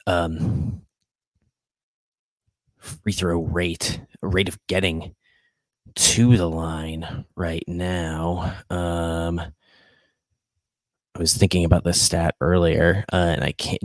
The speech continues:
do not have the number. Oh, yeah, I do. I do have the number in front of me. Um, yeah, he is, he is second on the team in, in free throw rate, in th-, free throw rate, number of free throw attempts per field goal attempt,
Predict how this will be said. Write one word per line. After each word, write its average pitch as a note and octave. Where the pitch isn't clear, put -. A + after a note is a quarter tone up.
do F#2+
not E2+
have E2+
the F2
number. C#2
Oh, F2+
yeah, D2
I -
do. B1
I E2
do D#2
have B1+
the -
number G#1+
in -
front -
of -
me. E2
Um, F2+
yeah, F2
he F#2
is, E2
he G2
is F#2
second F#2+
on F2+
the E2+
team F2
in, F#2
in F2+
free G#2
throw B1
rate, -
in G#2+
th-, -
free D3
throw F#2+
rate, -
number F#2
of E2+
free G#2
throw C#2+
attempts -
per -
field -
goal -
attempt, -